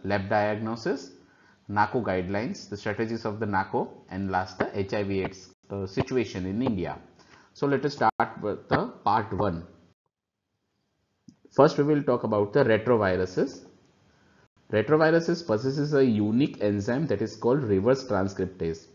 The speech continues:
that directs the synthesis of D N A from the viral R N A after they infect a host cell. The family Retroviridae includes three subfamilies.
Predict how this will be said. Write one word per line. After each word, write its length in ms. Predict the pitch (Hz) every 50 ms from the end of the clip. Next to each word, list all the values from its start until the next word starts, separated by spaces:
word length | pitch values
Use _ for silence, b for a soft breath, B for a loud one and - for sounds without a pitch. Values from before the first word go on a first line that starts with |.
| _ b b b b b b b b
that 180 | - 123 139 135
directs 520 | 127 101 101 104 120 139 147 - - - - - - -
the 380 | 123 131 139 143 139 - - - - - -
synthesis 560 | - - 110 107 113 - 156 147 151 135 -
of 200 | 139 127 127 107
D 200 | 107 107 113 113
N 100 | 101 98
A 80 | 110 156
from 240 | 165 - 113 110 113
the 80 | 120
viral 400 | 113 101 95 90 98 117 139 139
R 180 | 117 95 90 92
N 100 | 98 117
A 180 | 135 - - 92
after 300 | 101 - - 131 127 120
they 160 | 127 123 113
infect 400 | 98 95 - - 101 90 - -
a 80 | 156
host 340 | 170 - 92 92 92 - -
cell. 220 | - 85 82 82 - - - _ _ _ _ _ _ _ _ _ _ _ _ _ _ _ _ _ _ _ _ _ b b b b b b b b b b b _
The 80 | - 127
family 460 | - 123 113 120 131 147 156 170 160
Retroviridae 800 | 135 107 95 - 135 143 135 127 117 113 113 113 135 139 117 110
includes 360 | 101 110 120 123 127 - -
three 280 | - - - 135 143 143
subfamilies. 840 | 139 - 120 101 - - 95 92 92 92 104 127 180 240 - -